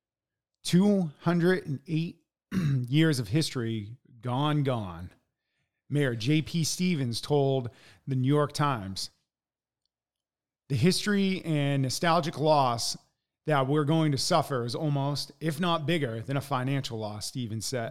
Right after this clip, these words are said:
added, um, whose father was an employee at Remington for thirty-seven years.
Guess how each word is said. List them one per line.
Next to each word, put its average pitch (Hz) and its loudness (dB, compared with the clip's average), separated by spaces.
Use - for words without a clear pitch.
added, 123 -6
um, 117 -4
whose 147 0
father 147 0
was 135 -2
an 151 0
employee 156 -2
at 110 -6
Remington 143 -2
for - -10
thirty-seven 131 -4
years. 175 -4